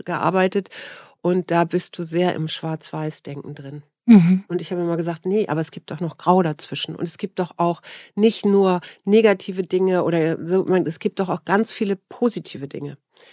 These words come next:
Speaker 1: So, und das war so ein, so ein Grund, warum ich mich aus dem Journalismus verabschiedet habe,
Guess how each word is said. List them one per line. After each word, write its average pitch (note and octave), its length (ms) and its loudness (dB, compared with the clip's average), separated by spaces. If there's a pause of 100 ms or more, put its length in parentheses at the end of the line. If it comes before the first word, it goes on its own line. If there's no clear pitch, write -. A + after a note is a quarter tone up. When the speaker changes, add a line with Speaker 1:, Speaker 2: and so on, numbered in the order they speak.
(160)
Speaker 1:
So, - 140 -14
und E3 100 -8
das E3+ 160 -4
war F#3 160 6
so F#3+ 100 2
ein, F#3 260 6
so F3+ 120 -2
ein F#3 80 4
Grund, G3 320 0
warum F#3+ 200 4
ich F#3 120 -2
mich F#3+ 220 -4
aus F3 140 -2
dem F#3+ 140 0
Journalismus F3+ 760 -2
verabschiedet - 760 -4
habe, C4+ 380 -6